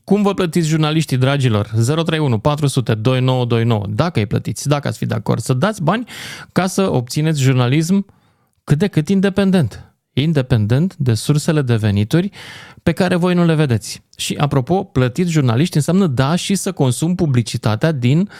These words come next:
publicațiile lor. Pentru că e o formă de a-i plăti transparentă.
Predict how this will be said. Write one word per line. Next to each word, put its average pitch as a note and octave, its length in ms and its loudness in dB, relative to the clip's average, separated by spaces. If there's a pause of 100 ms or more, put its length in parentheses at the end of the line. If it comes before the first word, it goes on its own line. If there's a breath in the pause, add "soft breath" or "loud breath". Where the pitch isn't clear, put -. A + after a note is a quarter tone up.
(380 loud breath)
publicațiile C#3 720 2
lor. G3+ 180 2 (540)
Pentru B2+ 280 0
că A#2 140 0
e A#2+ 100 2
o F3 100 2
formă D3 340 2
de F3+ 80 0
a-i F#3+ 120 2
plăti C3+ 540 0
transparentă. F#3+ 920 0